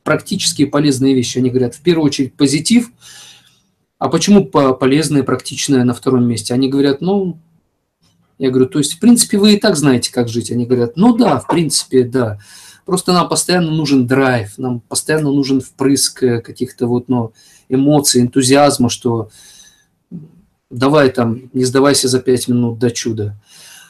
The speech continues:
Эм, вот, э, тот же Тинькофф, да, он ведёт онлайн-трансляции, один из немногих,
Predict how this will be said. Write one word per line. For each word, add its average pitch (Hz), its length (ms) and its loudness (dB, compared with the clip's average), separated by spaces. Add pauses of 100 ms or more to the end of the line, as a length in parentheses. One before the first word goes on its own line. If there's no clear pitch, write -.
(300)
Эм, 117 560 0 (760)
вот, 160 320 -2
э, 139 360 2 (360)
тот 175 160 0
же 151 120 -2
Тинькофф, 151 520 2
да, 139 380 -2 (400)
он 127 360 -4
ведёт 135 300 -4
онлайн-трансляции, 123 1300 0 (1700)
один 139 300 0
из 131 120 2
немногих, 143 720 2